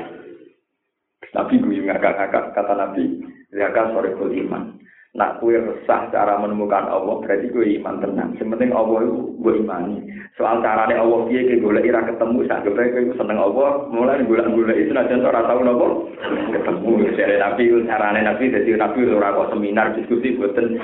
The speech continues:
Ya sampai kowe cek goleki Allah, sing ora golek demenan, nanti apa? <laughs> Karena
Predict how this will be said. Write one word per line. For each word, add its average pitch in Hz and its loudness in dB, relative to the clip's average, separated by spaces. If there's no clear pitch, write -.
Ya 110 4
sampai - 0
kowe 123 2
cek 120 2
goleki - 2
Allah, 90 -2
sing 104 0
ora 101 0
golek 101 -2
demenan, 101 0
nanti 104 2
apa? 107 0
<laughs> 120 2
Karena 226 0